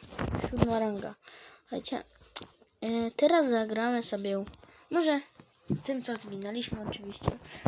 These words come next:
Mamy sobie do niego tutaj skina. I wbijajcie do klubu, zostawcie też lajka, łapkę w górę. Oczywiście to jest. I subskrypcję.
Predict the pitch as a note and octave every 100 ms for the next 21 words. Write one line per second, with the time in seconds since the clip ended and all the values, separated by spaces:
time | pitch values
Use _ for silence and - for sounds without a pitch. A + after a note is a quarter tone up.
0 | - - G#3 G3+ G3 G3+ G3 - - -
1 | - G#3 G3 G3 F#3 F3+ C#3 - - -
2 | F#3+ - - - C4 A#3 A3+ A#3+ - -
3 | - - - - - - - D4+ D#4 B3+
4 | A#3 A3+ A#3+ A#3+ A3 G#3+ A#3+ A3+ A3+ A3
5 | G#3+ G#3+ G#3 G#3 G3+ - - G#3+ A3 G#3+
6 | G#3+ G#3+ G#3 - G#3 G3+ G3 G3 G#3 A3
7 | G#3+ - - - - - G3+ G3+ - G3+
8 | G3+ G3 G#3 - - - - _ _ _
9 | _ _ _ _ _ _ _ - - -
10 | - - - - _ C#4+ C#4+ C#4+ C#4 -
11 | - - - - A#3 - - G#3+ - -
12 | F#3+